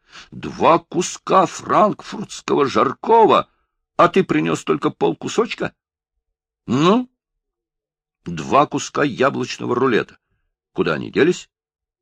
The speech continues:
«Нажрался, паршивая грязная свинья. Отвечай, куда дел яблочный рулет? Может, в грязь уронил? Ну, мерзавец, покажи мне, где эта грязь?»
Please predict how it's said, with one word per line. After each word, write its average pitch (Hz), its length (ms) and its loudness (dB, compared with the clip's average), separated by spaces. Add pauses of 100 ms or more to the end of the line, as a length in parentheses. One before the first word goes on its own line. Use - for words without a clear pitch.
(640)
«Нажрался, 90 840 0
паршивая 120 680 2
грязная 92 480 0
свинья. 80 480 -4 (280)
Отвечай, 107 580 2
куда 123 240 4
дел 131 200 4
яблочный 123 580 0
рулет? 117 460 0 (480)
Может, 85 300 -4
в 90 120 -8
грязь 165 520 2
уронил? 240 520 -2 (720)
Ну, 180 360 2
мерзавец, 127 920 0 (500)
покажи 135 480 2
мне, 82 240 -2
где 80 260 -2
эта 92 380 0
грязь?» 82 720 -2